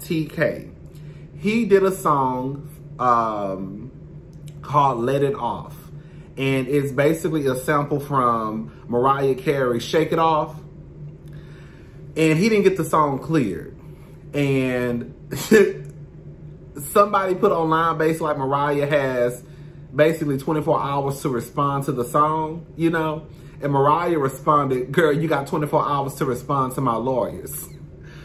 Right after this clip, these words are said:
A lot of people were giving Mariah flack because they felt as though she was being unfair. Um, she should just basically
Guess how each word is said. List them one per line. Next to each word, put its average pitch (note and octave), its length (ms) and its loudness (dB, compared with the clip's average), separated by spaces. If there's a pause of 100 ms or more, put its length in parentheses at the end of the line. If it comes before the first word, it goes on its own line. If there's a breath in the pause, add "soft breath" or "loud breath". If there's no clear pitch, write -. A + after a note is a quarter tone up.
(200 loud breath)
A A3+ 80 2
lot C#4+ 240 4
of C#4+ 160 4
people B3 300 4
were G#3 100 8
giving G#3 300 4
Mariah F3+ 520 4
flack E3 720 0
because E3 240 0
they E3+ 160 4
felt F3 240 0
as D3+ 80 -2
though D#3+ 100 4
she E3+ 140 -2
was D#3+ 160 0
being D#3 320 0
unfair. C#3+ 880 2 (460 loud breath)
Um, A#2+ 720 2
she F3+ 180 -2
should D#3 220 0
just C#3+ 300 2
basically C#3 600 0